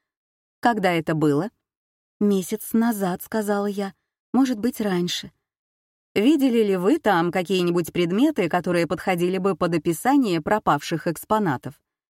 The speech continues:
«Нет, но я их и не искала». «В магазине продавались красивые вещи?» «Да», — подтвердила я. «Вы знаете, откуда Лео мог узнать об этом магазине?» «Нет».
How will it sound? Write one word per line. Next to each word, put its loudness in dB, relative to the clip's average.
«Нет, -2
но 2
я -2
их -2
и 2
не 2
искала». -4
«В -2
магазине 2
продавались 0
красивые 0
вещи?» -2
«Да», — -2
подтвердила -2
я. -6
«Вы 2
знаете, 2
откуда 2
Лео 2
мог 2
узнать 0
об 2
этом 0
магазине?» 0
«Нет». 0